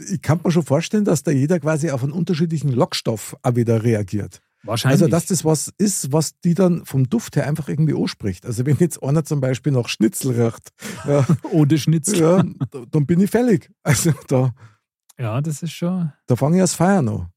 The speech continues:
Speaker 2: Gut, Schnitzel ist schon was Schönes. Aber gut, das führt jetzt zu weit.
Speaker 1: <laughs> Ja, ja. Ich habe mal einen Selbstversuch gemacht, ja. Also jetzt, <laughs> na, jetzt ohne Schmarrn, ja. Früher in der Werbung, vielleicht kannst du dich noch daran erinnern,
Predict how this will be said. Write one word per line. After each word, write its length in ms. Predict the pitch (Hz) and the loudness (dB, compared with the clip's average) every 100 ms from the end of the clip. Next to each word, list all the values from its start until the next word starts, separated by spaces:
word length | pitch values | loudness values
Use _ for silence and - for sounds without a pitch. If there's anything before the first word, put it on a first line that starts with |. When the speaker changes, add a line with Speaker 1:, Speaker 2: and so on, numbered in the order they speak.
| _ _ _ - | _ _ _ -10
Speaker 2:
Gut, 140 | 117 | -8
Schnitzel 400 | - 139 - 165 | -6 -6 -4 -6
ist 100 | 143 | -6
schon 160 | - 156 | -6 -8
was 120 | 139 | -8
Schönes. 260 | - 98 - | -10 -10 -2
Aber 180 | 208 175 | 2 4
gut, 120 | 156 | 2
das 120 | 143 | 2
führt 140 | 175 | 2
jetzt 180 | 180 - | 0 -2
zu 80 | 147 | -6
weit. 140 | 98 - | -6 -4
Speaker 1:
<laughs> 40 | |
Ja, 180 | - 147 | 2 4
ja. 220 | 156 147 127 123 - - _ _ _ - | 4 2 0 -2 -4 -10 _ _ _ 0
Ich 80 | |
habe 140 | 165 233 | 2 4
mal 80 | 202 | 2
einen 80 | 156 | 2
Selbstversuch 540 | 180 - 156 127 110 - | 0 0 -4 -4 -6 -6
gemacht, 280 | 120 - 120 | -8 -4 -2
ja. 140 | 147 - - _ | -2 -2 -18 _
Also 320 | - 160 185 190 | -2 2 2 2
jetzt, 300 | 175 170 226 - | 2 2 0 -2
<laughs> 100 | 185 | -6
na, 160 | 190 190 | 0 0
jetzt 140 | 190 | 2
ohne 240 | 214 180 190 | 0 2 2
Schmarrn, 380 | - 151 143 - - | 2 0 0 -2 -2
ja. 160 | 123 - _ - - _ | -2 -4 _ -20 -20 _
Früher 360 | - 190 240 214 | -2 2 4 2
in 80 | |
der 140 | 175 151 | 2 2
Werbung, 280 | 160 143 117 | 2 0 0
vielleicht 240 | 127 131 | 0 0
kannst 300 | 175 220 - | -2 -2 -2
du 40 | 175 | -2
dich 60 | |
noch 40 | 170 | 0
daran 240 | 160 156 | 0 0
erinnern, 460 | 151 160 151 139 | 0 -2 -2 -6